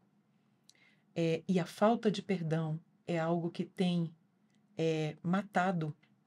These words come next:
o esposo e a esposa no decorrer do tempo. Que se, eu penso que se a gente não compreender, eu como esposa e o meu esposo também, se nós não compreendermos,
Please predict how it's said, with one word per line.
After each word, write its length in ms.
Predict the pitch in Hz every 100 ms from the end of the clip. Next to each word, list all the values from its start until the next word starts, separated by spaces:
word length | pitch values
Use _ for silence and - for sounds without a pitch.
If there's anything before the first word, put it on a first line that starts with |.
| _ -
o 100 | -
esposo 540 | - - 180 190 170
e 60 | 165
a 40 |
esposa 460 | 160 - 170 175 165
no 100 | 160
decorrer 400 | 160 165 160 165
do 100 | 156
tempo. 400 | 151 165 165 175 - _ _ - - - - -
Que 100 | 190
se, 300 | - 190 - - _
eu 100 | 190
penso 380 | 190 214 208 208
que 360 | 196 208 190 185 - _ _ _
se 300 | - - 220
a 80 | 196
gente 360 | 196 214 - 202
não 360 | 185 185 262
compreender, 800 | - 285 269 262 226 156 143 151 - _
eu 320 | 170 175 240 262
como 220 | 269 262
esposa 520 | 262 - 170 160 151
e 40 |
o 40 | 147
meu 160 | 175
esposo 500 | 262 - 214 190 170
também, 360 | 170 202 170 147
se 160 | - 175
nós 200 | 165 170
não 260 | 165 226
compreendermos, 800 | - 269 262 262 170 160 151 151